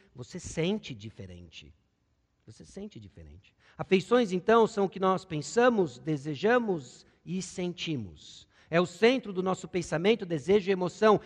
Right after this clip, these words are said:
E a interação desses três nos leva à ação. É por isso que é tão difícil obedecer ao Senhor. Porque você deseja diferente, você sente diferente, você pensa diferente.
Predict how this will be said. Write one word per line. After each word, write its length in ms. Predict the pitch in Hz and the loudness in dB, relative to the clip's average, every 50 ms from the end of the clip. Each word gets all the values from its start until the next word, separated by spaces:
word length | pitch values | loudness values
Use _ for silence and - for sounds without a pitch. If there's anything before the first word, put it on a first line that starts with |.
| - - | -4 2
E 100 | 208 208 | 6 6
a 40 | 214 | 6
interação 520 | 226 - - 226 214 208 202 - - 294 311 | 6 6 6 6 6 6 4 4 2 2 2
desses 380 | 285 269 - - 220 185 - | 2 0 -2 -2 -6 -8 -6
três 320 | - - 277 294 285 247 190 | -4 0 0 0 0 0 -2
nos 220 | 190 262 247 208 | -4 -6 -6 -2
leva 300 | 226 220 233 240 226 233 | 0 2 2 2 2 0
à 20 | 247 | -2
ação. 500 | 254 - - 262 302 339 339 320 294 - _ _ _ _ _ _ _ _ _ _ _ _ _ _ _ _ _ _ _ _ _ _ _ _ _ _ _ _ | -2 -4 -8 -8 -8 -6 -8 -10 -10 -14 _ _ _ _ _ _ _ _ _ _ _ _ _ _ _ _ _ _ _ _ _ _ _ _ _ _ _ _
É 80 | - 208 | -8 -8
por 140 | - 240 285 | -4 -2 -2
isso 160 | 302 - 269 | -2 -2 -4
que 80 | 262 233 | -8 0
é 20 | |
tão 160 | - 269 277 | 2 2 2
difícil 340 | 208 202 - 277 285 - 233 | 2 0 -4 -4 -4 -2 0
obedecer 380 | 202 202 185 226 220 - - 226 | 0 2 2 0 -2 -2 -2 -2
ao 80 | 233 | -2
Senhor. 500 | - - 269 277 285 311 320 320 277 - - _ _ _ _ _ _ _ _ _ _ _ | -2 -6 -6 -4 -2 -2 -2 -2 -2 -4 -8 _ _ _ _ _ _ _ _ _ _ _
Porque 160 | 262 226 262 | -10 -8 -6
você 180 | 254 - - 226 | -6 -6 -6 0
deseja 480 | 185 196 180 131 151 220 269 269 262 262 | 2 2 2 4 4 2 2 2 0 -4
diferente, 500 | 214 214 - 240 233 247 269 254 - 202 | -6 -2 -2 0 0 0 0 -2 -6 -8
você 200 | 185 - - 156 | -10 -8 -8 -10
sente 400 | - - - 214 269 262 277 247 | -6 -2 -2 -2 -2 -2 -4 -12
diferente, 400 | 240 - 269 262 269 269 - 185 | -6 -4 -2 -2 -2 -2 -4 -8
você 180 | 175 - 226 | -6 -6 -6
pensa 400 | 214 - - 277 320 311 - 285 | -2 -2 -2 -2 0 -2 -4 -4
diferente. 680 | 233 214 214 - 233 214 185 170 156 - - 147 120 | -4 -6 -6 -4 -2 -2 0 0 -2 -2 -4 -8 -10